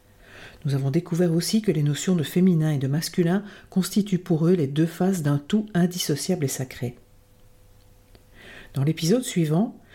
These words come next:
je vous propose d'approfondir le thème de la première saison de ce podcast, ce vivant dont nous sommes, en explorant ce qu'il a prévu justement pour nous, et en particulier pour ce miracle du développement d'une vie nouvelle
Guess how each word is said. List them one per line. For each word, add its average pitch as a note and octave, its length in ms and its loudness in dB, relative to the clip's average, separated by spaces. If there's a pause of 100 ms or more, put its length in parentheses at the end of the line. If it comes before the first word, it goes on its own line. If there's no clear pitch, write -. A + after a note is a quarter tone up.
(180)
je - 80 -2
vous D3+ 80 0
propose G3 340 2
d'approfondir G#3+ 600 2
le D#3+ 120 2
thème E3+ 280 2
de D3 80 0
la C#3+ 100 0
première E3+ 360 0
saison D3+ 280 0
de C#3+ 40 -4
ce - 120 -6
podcast, C3+ 600 -4 (220)
ce - 160 -2
vivant F#3+ 360 4
dont F#3+ 240 4
nous F3+ 320 6
sommes, D3+ 560 0 (500)
en C#3+ 120 2
explorant D#3+ 480 2
ce G#3 120 -4
qu'il - 180 -2
a C3 60 0
prévu G3 340 2
justement E3 460 0
pour D3 220 0
nous, C#3+ 260 4 (680)
et C3+ 100 2
en E3+ 80 2
particulier E3 640 0
pour D#3+ 180 -6
ce - 120 -2
miracle D#3 500 2
du C3 140 -6
développement E3+ 560 2
d'une C3+ 200 0
vie E3+ 160 2
nouvelle D3+ 480 2